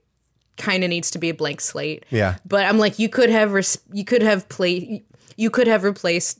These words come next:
Speaker 1: Freddie Highmore with, like, the child actor equivalent of a sexy lamp, and,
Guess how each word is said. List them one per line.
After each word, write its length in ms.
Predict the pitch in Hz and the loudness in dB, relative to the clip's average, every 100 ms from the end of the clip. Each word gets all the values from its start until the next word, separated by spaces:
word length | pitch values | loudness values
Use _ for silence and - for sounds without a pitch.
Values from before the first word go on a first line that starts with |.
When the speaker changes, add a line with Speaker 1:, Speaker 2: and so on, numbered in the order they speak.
| _ | _
Speaker 1:
Freddie 300 | _ 196 185 | _ -2 0
Highmore 440 | 175 175 170 170 160 | 0 0 -2 0 0
with, 160 | 165 | -2
like, 280 | 160 156 156 | -2 -6 -6
the 100 | 165 165 | -14 -12
child 400 | - 196 175 175 | -4 0 2 2
actor 300 | 165 165 170 | 0 -2 -4
equivalent 520 | 165 190 160 165 160 165 | -2 -2 -2 -2 -4 -4
of 80 | |
a 60 | 156 | -2
sexy 360 | - 160 - 180 | -2 -2 -2 -4
lamp, 380 | 156 143 143 - - | -2 -6 -8 -12 -6
and, 400 | 165 151 151 151 | -4 -2 -4 -12